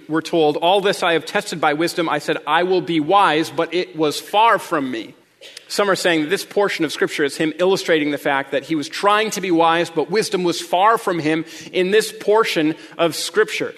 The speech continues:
So that, so he's saying, "Here, I'm illustrating the fact that at times wisdom eludes even me, and that's why I'm saying don't be overly righteous." Some have also said that,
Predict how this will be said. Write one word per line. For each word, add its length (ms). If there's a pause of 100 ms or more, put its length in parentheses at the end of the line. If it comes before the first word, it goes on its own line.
(200)
So 220
that, 420
so 120
he's 200
saying, 400
"Here, 160
I'm 220
illustrating 540
the 80
fact 260
that 100
at 100
times 420
wisdom 300
eludes 360
even 360
me, 200
and 100
that's 160
why 140
I'm 100
saying 280
don't 160
be 120
overly 280
righteous." 540 (600)
Some 340
have 220
also 360
said 420
that, 380